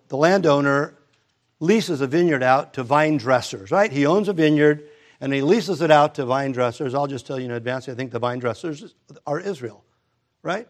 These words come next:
You have a responsibility to take care of my stuff. And then he sends servants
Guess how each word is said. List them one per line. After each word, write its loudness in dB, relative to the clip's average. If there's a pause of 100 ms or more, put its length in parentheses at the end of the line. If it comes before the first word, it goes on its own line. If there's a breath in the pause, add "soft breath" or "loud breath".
(360)
You -2
have 0
a 2
responsibility -2
to -10
take -4
care -2
of -4
my 2
stuff. 0 (1160)
And 2
then 4 (180)
he -8
sends 0
servants -6